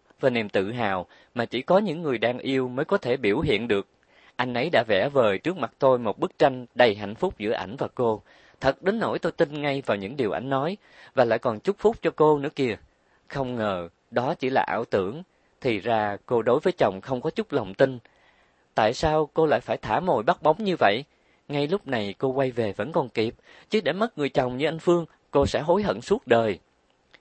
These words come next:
Trong tâm tư, Nhật Linh đã hoàn toàn bị đánh gục bởi lời lẽ đầy sức thuyết phục với của Vân Thu và Trang Đài. Nhưng với bản tính ngang tàn vốn có,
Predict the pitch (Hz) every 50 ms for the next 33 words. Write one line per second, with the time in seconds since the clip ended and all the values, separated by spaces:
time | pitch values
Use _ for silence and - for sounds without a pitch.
0 | _ _ _ _ _ _ _ - 120 104 104 - 113 101 101 95 - 110 104 101
1 | 95 95 _ _ _ _ - _ _ _ 120 110 - _ 131 127 123 120 117 110
2 | 107 101 - 110 113 - 123 110 98 90 - 107 95 90 87 82 85 87 85 98
3 | 107 151 175 139 110 - _ - _ _ - 107 101 123 131 117 98 87 85 82
4 | 80 95 117 127 95 82 - - - - _ - 151 170 _ - - 87 - _
5 | _ 113 120 123 135 _ - 90 92 104 _ 123 110 107 101 - 120 113 104 101
6 | 98 - - 101 90 - - 101 98 98 95 95 90 80 76 73 _ _ _ _
7 | _ _ _ _ _ _ _ - 147 147 143 139 135 131 123 160 170 - 87 92
8 | 120 - 160 185 190 165 143 139 127 123 - 107 104 101 92 92 - - 120 147
9 | 165 - 139 131 151 185